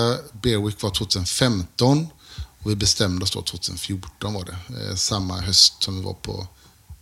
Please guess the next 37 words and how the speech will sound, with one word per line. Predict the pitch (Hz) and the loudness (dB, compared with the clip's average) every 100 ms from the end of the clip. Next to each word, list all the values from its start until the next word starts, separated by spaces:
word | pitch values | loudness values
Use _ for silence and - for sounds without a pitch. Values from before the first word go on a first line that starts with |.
| _ | _
eh, | 113 | -8
Great | 101 98 90 98 | -4 -2 -2 0
American | 90 95 | 0 0
Beer | 90 | -2
Festival | 87 - - - 95 | -2 -4 -4 -8 -8
and-, | - 101 90 | -4 -4 -2
en | 101 | -2
andra | 104 92 | 0 0
gång. | 104 87 - _ - - - - - - - - - | -2 -2 -10 _ -20 -14 -12 -10 -12 -14 -18 -20 4
Eh, | 139 143 | 8 10
så | 151 143 | 8 8
vi | 131 | 6
kom | 180 | 8
hem | 170 180 | 8 8
och | 185 | 6
startade | - 151 - 143 | 6 6 6 6
en | 135 135 | 8 8
Facebook-sida, | 123 143 - 123 - 117 117 120 123 - 135 | 6 4 4 2 4 4 6 6 4 -4 -2
eh, | 117 113 110 110 107 - - - - - - - - - - | 0 2 2 2 0 -6 -18 -20 -20 -20 -20 -20 -20 -14 -2
och, | 117 101 - - | -2 -2 -6 -2
eh, | 107 101 104 104 101 101 | 0 2 0 -2 -4 -2
gick | 110 - | -4 2
och | |
snackade | 104 113 - 101 | 4 4 2 2
med | 101 101 110 | 2 -2 2
Mikael | 117 117 110 110 | 2 4 2 6
Dugge | 139 110 98 165 175 | 4 6 6 8 6
som, | - - 123 123 | 0 4 6 8
eh, | 123 123 - - - | 6 4 -2 -18 -20
han | - 120 | 0 4
är | 117 | 4
lite | 113 | 2
så | - | 4
här | 120 | 4
ölpappa | 123 123 104 95 104 - 110 117 127 | 4 4 4 2 0 2 2 2 2
i | |
Göteborg. | 113 107 113 110 127 | 2 2 4 4 4